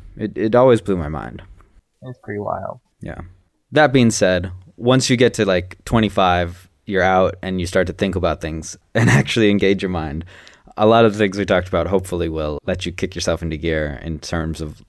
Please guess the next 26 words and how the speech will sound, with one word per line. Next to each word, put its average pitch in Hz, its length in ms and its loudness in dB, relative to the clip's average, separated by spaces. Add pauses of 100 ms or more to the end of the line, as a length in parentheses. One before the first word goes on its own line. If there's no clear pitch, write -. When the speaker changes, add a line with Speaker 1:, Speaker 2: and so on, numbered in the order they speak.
Speaker 1:
trying 110 240 0
to 113 60 2
figure 123 260 0
out 123 200 4
and 113 180 -2
learn 113 280 0
all 104 180 2
of 110 60 2
the 107 120 -4
things 117 180 -2
that 113 140 -6
you 117 100 -2
neglected 120 480 0
learning 90 300 -6
at 101 80 -8
university. 120 500 -6
So 85 260 -10 (100)
there 107 120 -8
you 113 60 -6
go. 98 180 -6 (260)
Speaker 2:
Yeah, 151 180 -8
that's 127 160 -10
what - 100 -6
life 147 260 -2
is 139 100 -20
for. 107 160 -6